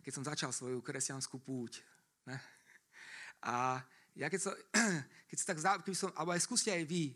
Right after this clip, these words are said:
skúste tak zalistovať vo vašej mysli do minulosti. Aké to bolo, keď ste prišli prvýkrát na, na miesto, kde, na, na bohoslužbu, hej,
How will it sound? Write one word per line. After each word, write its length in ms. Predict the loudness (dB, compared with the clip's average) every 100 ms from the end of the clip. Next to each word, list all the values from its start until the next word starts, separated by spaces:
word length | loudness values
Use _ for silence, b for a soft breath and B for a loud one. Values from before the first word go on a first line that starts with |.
| -6
skúste 400 | -6 -4 -2 0
tak 160 | 2
zalistovať 720 | 2 0 2 0 0 -2 -6 -8
vo 160 | -6
vašej 160 | -4 -2
mysli 240 | -2 -2 -4
do 160 | -6 -6
minulosti. 640 | -6 -4 -4 -4 -4 -8 B B B B -8
Aké 120 | -4
to 120 | -2
bolo, 200 | 0 0
keď 140 | 0 -2
ste 140 | -4
prišli 320 | -4 -4 -4 -4
prvýkrát 440 | -8 -4 -4 -4 -8 -8
na, 320 | -6 -4 -6 B B B -6
na 120 | -2
miesto, 440 | 0 0 0 -2
kde, 520 | -4 -4 -4 -6 -8 -10
na, 360 | -12 -12 -10 -8
na 0 |
bohoslužbu, 720 | -4 -4 -4 -6 -10 -12 -8
hej, 200 | -8 -8